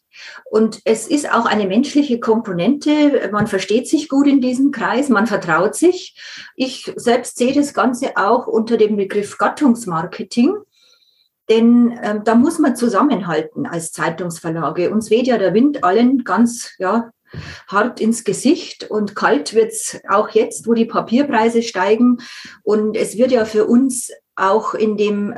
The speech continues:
klassischen Bereich immer schwieriger. Wir müssen uns weiter digitalisieren und wir müssen weiter auch in bestimmten Bereichen, soweit es eben möglich ist, zusammenarbeiten als Gattung Tageszeitung.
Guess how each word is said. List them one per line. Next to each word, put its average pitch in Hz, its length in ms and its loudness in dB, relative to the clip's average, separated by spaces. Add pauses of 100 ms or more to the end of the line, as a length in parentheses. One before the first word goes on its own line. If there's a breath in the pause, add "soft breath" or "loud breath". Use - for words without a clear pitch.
klassischen 240 560 0
Bereich 214 500 0
immer 240 220 4
schwieriger. 247 600 0 (600 loud breath)
Wir 220 280 2
müssen 262 400 2
uns 233 220 2
weiter 220 320 0
digitalisieren 226 1160 0 (100)
und 285 260 4
wir 262 100 4
müssen 269 540 0
weiter 180 520 0
auch 214 240 0
in 202 760 -6
bestimmten 233 580 2
Bereichen, 185 560 0
soweit 196 340 0
es 247 140 2
eben 208 240 0
möglich 202 360 0
ist, - 260 -6 (240 loud breath)
zusammenarbeiten 175 960 0
als - 260 -6
Gattung 165 360 -4
Tageszeitung. 147 920 -8